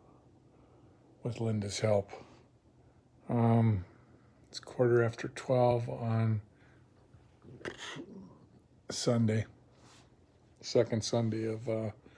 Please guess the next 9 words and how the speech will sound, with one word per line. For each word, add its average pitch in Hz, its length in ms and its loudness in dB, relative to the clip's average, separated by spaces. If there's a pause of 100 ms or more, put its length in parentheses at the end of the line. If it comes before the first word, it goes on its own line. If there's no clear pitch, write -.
(1800)
September. 117 680 0 (1500)
Some 123 260 0
of 117 60 6
the 110 80 4
things 120 280 4
you'll 110 180 4
notice 113 520 4 (960)
is, 110 460 2
uh, 104 320 2